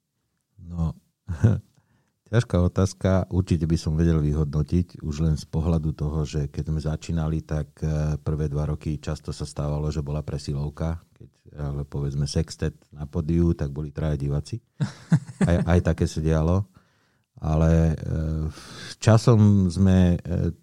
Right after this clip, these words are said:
Speaker 1: tvo-, tou tvrdohlavosťou a čiastočne aj tou, tou výchovou, e, toho okolia. My napríklad spolupracujeme so Zuškou, e, dávame tam zadarmo lístky, dám-, dávame zadarmo lístky na, e,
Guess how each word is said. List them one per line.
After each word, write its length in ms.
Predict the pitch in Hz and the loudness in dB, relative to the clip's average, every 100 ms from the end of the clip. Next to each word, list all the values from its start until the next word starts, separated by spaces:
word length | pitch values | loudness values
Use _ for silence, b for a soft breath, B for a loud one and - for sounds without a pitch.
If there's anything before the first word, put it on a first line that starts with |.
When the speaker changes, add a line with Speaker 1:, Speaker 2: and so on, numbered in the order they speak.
| _ | _
Speaker 1:
tvo-, 360 | - 92 90 82 - _ | -4 0 2 0 -6 _
tou 240 | 95 85 | 2 2
tvrdohlavosťou 1200 | - 98 95 85 85 78 80 - 82 82 80 - _ - _ - _ | 2 2 4 4 4 0 -2 -2 0 2 2 -2 _ -20 _ -20 _
a 400 | 78 78 76 76 - - - | -6 -2 0 -2 -6 -14 -10
čiastočne 640 | - 82 - - 80 78 | -6 -4 -4 -2 0 2
aj 120 | 76 73 | 0 0
tou, 400 | 80 78 73 - | -2 -2 -2 -6
tou 220 | - 73 | -10 -4
výchovou, 580 | 76 90 95 80 71 71 | -2 0 0 0 -2 -4
e, 40 | 107 - _ 85 82 80 | -6 -14 _ -20 -20 -16
toho 340 | - 73 73 73 | -6 -2 0 -2
okolia. 460 | - 76 69 71 - B B B B B B B B - - | 0 0 0 -2 -6 B B B B B B B B -20 -12
My 160 | - | -10
napríklad 400 | 71 80 76 71 | -6 -4 -2 -4
spolupracujeme 1000 | - - _ - 71 69 71 - 76 71 | -6 -20 _ -8 -6 -2 -4 -2 -2 0
so 140 | 69 | -2
Zuškou, 500 | 69 73 - - 73 | -4 -4 -6 -6 -4
e, 140 | 69 - - - 76 71 | -4 -6 -12 -20 -20 -18
dávame 320 | 73 73 69 | -10 -6 -4
tam 160 | 69 71 | -4 -4
zadarmo 400 | 71 71 69 69 | -4 -2 -2 -2
lístky, 400 | 78 76 - 71 | -2 -4 -6 -8
dám-, 420 | 67 67 69 71 | -6 -6 -6 -6
dávame 380 | 71 71 71 69 | -4 -4 -2 -4
zadarmo 400 | 71 73 71 69 | -4 -4 -2 -4
lístky 720 | 71 - - 71 71 69 - | -4 -8 -8 -4 -4 -6 -8
na, 460 | 71 69 69 69 - | -8 -6 -6 -6 -8
e, 160 | - | -12